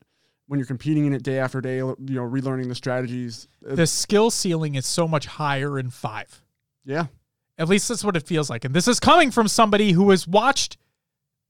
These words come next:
Speaker 2: so much competitive Halo three and Halo two. Okay.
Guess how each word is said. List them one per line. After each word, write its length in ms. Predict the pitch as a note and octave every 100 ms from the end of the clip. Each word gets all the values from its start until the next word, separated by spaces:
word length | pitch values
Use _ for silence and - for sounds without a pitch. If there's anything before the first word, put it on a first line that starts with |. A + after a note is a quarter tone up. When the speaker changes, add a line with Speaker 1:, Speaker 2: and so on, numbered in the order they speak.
| _ _ _
Speaker 2:
so 460 | - - - C4 G4+
much 220 | G#4 -
competitive 400 | D#4+ C4 C4+ B3
Halo 240 | A#3 A3+ G3+
three 220 | C#3 - _ _ _ _ _ _ _ _ _ _
and 200 | C3+ C3+
Halo 300 | C#3 F3 G#3
two. 480 | B3+ B3+ A3+ A3 A3 _ _ _ _ _ -
Okay. 260 | E3 F#3